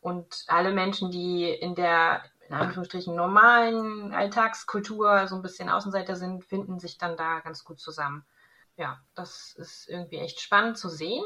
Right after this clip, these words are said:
Also ich habe noch nicht oft sowas gesehen und es geht natürlich so in den achtzigern auch viel dann um aids. Ähm, und das ist jetzt auch in der dritten Staffel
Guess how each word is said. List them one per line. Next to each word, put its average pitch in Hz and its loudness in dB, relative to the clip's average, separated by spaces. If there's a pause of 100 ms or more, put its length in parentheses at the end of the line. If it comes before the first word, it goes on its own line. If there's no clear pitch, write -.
Also 196 -2
ich - -8
habe 190 -6 (220)
noch 180 -8
nicht - -10
oft - 0
sowas 226 -4
gesehen 220 -4
und 196 -4
es 185 -12
geht 185 -14 (320)
natürlich 190 -8
so 175 -6
in 175 -4
den 170 -8
achtzigern 185 -4
auch 156 -2
viel 180 -10
dann 180 -6
um 156 -10
aids. - -8 (160)
Ähm, 185 -4
und 175 -8
das 175 -10
ist - -20
jetzt - -10
auch 170 0
in 185 -4
der 175 -4
dritten 190 -6
Staffel 180 0